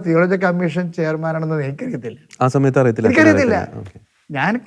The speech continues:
Speaker 1: അക്ക-, അത് സി സി എൽ എയുടെ പ്രസിഡന്റ് എന്ന രീതിയിൽ എന്നെ വിളിച്ചു എന്ന് അതേ എനിക്കറിയാൻ പാടുള്ളൂ. ഞാൻ ഈ പുസ്തകം കൊടുക്കുമ്പോൾ അറിയത്തില്ല.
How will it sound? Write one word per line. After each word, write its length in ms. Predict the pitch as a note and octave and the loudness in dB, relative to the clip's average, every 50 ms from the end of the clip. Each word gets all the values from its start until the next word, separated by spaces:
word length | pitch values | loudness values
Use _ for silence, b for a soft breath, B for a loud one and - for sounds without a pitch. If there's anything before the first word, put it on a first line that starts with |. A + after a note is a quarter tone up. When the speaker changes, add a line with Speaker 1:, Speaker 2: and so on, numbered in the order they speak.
| - - - - - A#3 | -14 -16 -12 -10 -8 -6
Speaker 1:
അക്ക-, 340 | A3+ A3 - - A#3+ - - - | -6 -4 -2 -2 -2 -2 -4 -6
അത് 360 | F#3+ G3+ G3 G#3+ G#3+ A3 G#3+ G#3 | -6 -2 0 0 0 0 0 0
സി 180 | E3 F3+ G#3 | 0 0 0
സി 160 | G#3+ F#3 G#3+ | 0 2 4
എൽ 200 | A#3+ A3+ A3 G#3 | 6 6 6 6
എയുടെ 180 | G#3+ G#3 G3 G#3 | 4 4 4 2
പ്രസിഡന്റ് 440 | G3+ G3+ G3 F3+ - G3 F#3+ F#3+ F#3+ | 2 0 -2 -2 -2 -2 -2 -2 0
എന്ന 120 | F#3+ F#3+ | 2 2
രീതിയിൽ 280 | F#3 F3+ F3 E3+ F#3 F3+ | 2 2 2 2 0 0
എന്നെ 160 | E3+ F3 F#3 | 0 0 0
വിളിച്ചു 360 | F3 E3+ E3 D#3 - - - | 0 0 0 -2 -4 -6 -8
എന്ന് 320 | E3+ E3 E3 E3+ F3 E3 - - - _ _ _ _ _ _ _ _ _ - | -6 -4 -4 -2 -2 -2 -4 -6 -12 _ _ _ _ _ _ _ _ _ -8
അതേ 180 | C#3+ C#3 F3+ G3+ | -4 0 0 0
എനിക്കറിയാൻ 400 | G3 F3+ G#3+ G#3+ G#3 G#3+ G#3+ G#3 | 2 2 2 2 2 2 2 2
പാടുള്ളൂ. 280 | G3+ F3+ D#3 C3+ b b b b b b b - | 0 0 -2 -4 b b b b b b b -8
ഞാൻ 120 | D#3 E3 | -2 -2
ഈ 40 | F#3 | -2
പുസ്തകം 400 | F3+ - F#3+ - - - G#3 G#3 | 0 0 -4 -4 -4 -4 -2 2
കൊടുക്കുമ്പോൾ 320 | G3+ G3+ G3 F#3+ - A3+ A3 | 2 2 2 2 2 4 6
അറിയത്തില്ല. 460 | G3 G3 G3 E3 F3 C#3 B2 A#2+ | 6 6 6 4 2 -2 -4 -6